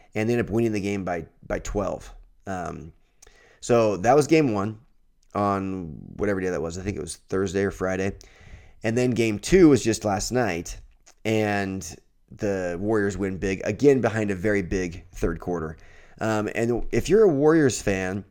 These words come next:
I've predicted the Warriors will win this in five or six. Uh, given that they lost game one, I'm gonna, I'm gonna say it'll be in six at this point. Um,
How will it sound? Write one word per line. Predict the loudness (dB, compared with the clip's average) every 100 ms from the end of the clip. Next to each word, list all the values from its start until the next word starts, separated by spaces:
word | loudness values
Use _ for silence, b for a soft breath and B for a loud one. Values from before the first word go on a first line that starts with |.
| _ 0
I've | 2 4
predicted | 4 4 2 0
the | 0
Warriors | 4 4 6 4 2 -2 -6 b b
will | 0
win | 2 2 2
this | -2 -4
in | -2
five | 0 0
or | 0
six. | -4 2 2 0 -6 -10 -14 b b
Uh, | -6 -2 -2
given | 0 4 4
that | 4
they | -2
lost | 0 2 2 0
game | -2 -2 -2
one, | -6 -4
I'm | -4 -6
gonna, | -4 -6 -6
I'm | -8
gonna | -8 -8 -10
say | -8 -2
it'll | -2 -4
be | -6 -8
in |
six | -6 -2 -2 -4
at | -6
this | -6
point. | -4 -2 -2 -2 -16 -20 -20 -20 _ -20 _ _ -14 -2
Um, | 0 0 -2